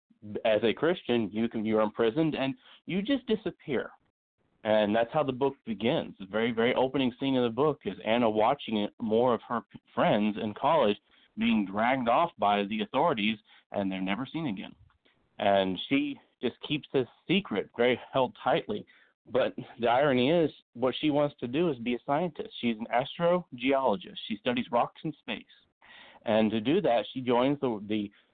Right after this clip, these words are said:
Planetary Science Commission, which is the overarching science of the world, basically rules the world. And the, the, I said the irony is that the Science Commission's goal for two hundred years has been to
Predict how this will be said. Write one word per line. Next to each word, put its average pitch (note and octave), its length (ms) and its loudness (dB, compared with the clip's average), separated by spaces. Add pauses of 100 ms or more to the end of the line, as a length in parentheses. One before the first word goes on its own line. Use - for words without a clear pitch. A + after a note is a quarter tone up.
(160)
Planetary B2+ 540 0
Science F3 280 -2
Commission, - 520 -6
which G2+ 200 -2
is A2 200 0 (160)
the A2 260 2
overarching A2 840 4 (440)
science C3 380 2 (240)
of A2+ 180 2
the G#2+ 100 2
world, G2+ 420 2 (120)
basically B2+ 460 0
rules A2 460 2
the G#2 60 0
world. G2+ 440 2 (140)
And G#2 440 2 (440)
the, A2+ 400 -2 (120)
the, A2 240 -2
I G#2+ 140 2
said A#2 100 -4
the G2+ 120 0
irony B2+ 340 4
is C3 260 2
that A2+ 140 2 (140)
the A2+ 120 -14
Science D3 300 2
Commission's A2+ 460 -2
goal C3 260 2
for A#2 140 -2
two C#3+ 160 -2
hundred A#2+ 260 2
years C#3 300 2
has G#2+ 100 -8
been A2+ 220 0
to G#2+ 60 -4